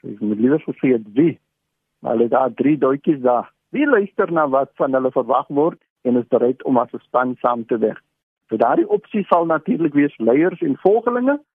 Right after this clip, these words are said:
en die korrekte antwoord sal natuurlik wees volgelinge. Kyk na die tweede ene. Aandeelhouers met wat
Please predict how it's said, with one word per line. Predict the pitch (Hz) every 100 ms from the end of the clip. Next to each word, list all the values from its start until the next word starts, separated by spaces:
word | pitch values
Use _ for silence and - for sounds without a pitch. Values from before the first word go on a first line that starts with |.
| _ -
en | 120
die | 117
korrekte | 120 127 -
antwoord | 143 131 131 123
sal | 131
natuurlik | 127 123 117 123 120 113
wees | 120 160 _ _ _
volgelinge. | - 123 117 113 107 - _ _ _
Kyk | - 160
na | 160
die | 151
tweede | - 175 175
ene. | 185 254 - _ _
Aandeelhouers | - 190 262 285 214 202 214 208
met | - 139 151 - _ _
wat | - 107 127 226